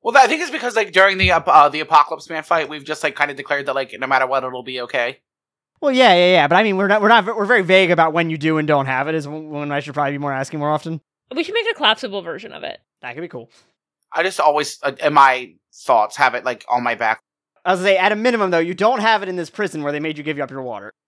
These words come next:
Speaker 3: Yeah.
Speaker 2: So yeah, it's at the entrance, uh, with your water skin waiting for you.
Speaker 3: Obviously, he was brought here to be, so he could be in minimum security prison, but, you know, make sure no guards try to kidnap him again.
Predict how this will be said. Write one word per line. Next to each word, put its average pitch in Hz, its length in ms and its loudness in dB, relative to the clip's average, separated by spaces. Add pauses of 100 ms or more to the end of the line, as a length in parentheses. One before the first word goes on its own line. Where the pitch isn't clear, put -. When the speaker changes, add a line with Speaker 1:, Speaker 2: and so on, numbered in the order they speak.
Speaker 3:
Yeah. 247 200 -2 (160)
Speaker 2:
So 175 100 -6
yeah, 151 120 0
it's 156 180 -4
at 185 80 0
the 170 100 -2
entrance, 175 500 -4
uh, 143 200 -2
with 147 140 -10
your 151 100 -8
water 143 220 -2
skin 139 280 -10
waiting 107 260 -14
for 110 140 -20
you. 110 180 -18 (640)
Speaker 3:
Obviously, 247 720 -4 (140)
he 254 180 -8
was 233 140 -6
brought 233 280 0
here 214 300 -8
to 226 140 -16
be, 185 520 -12 (400)
so 226 100 -10
he 214 120 -12
could 202 80 -8
be 208 80 -6
in 196 100 -8
minimum 196 280 -12
security 190 460 -10
prison, 180 460 -6
but, 170 260 -6 (680)
you 220 140 -8
know, 185 280 -4
make 247 200 -4
sure 277 140 -10
no 247 160 -2
guards 233 340 -2
try 247 140 -6
to 214 80 -8
kidnap 262 400 -8
him 285 160 -14
again. 294 300 -14